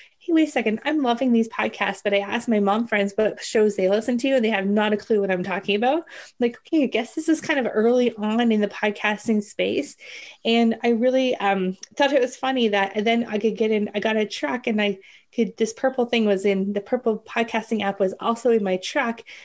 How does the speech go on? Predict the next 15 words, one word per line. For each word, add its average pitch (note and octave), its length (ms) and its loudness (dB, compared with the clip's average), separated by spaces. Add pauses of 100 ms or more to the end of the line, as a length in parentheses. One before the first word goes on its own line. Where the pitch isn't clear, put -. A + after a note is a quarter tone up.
(140)
was F3+ 100 0
also G#3 340 0
on B3 80 0
my G#3+ 140 4
phone. B3+ 420 2
I G3 100 4
was G3+ 100 2
like, G#3+ 180 -4
"I D#4 100 2
guess G#4 260 -4
this G4 200 -2
thing's C#4+ 220 2
not A#3 180 2
going G#3+ 260 2
anywhere." A3+ 500 0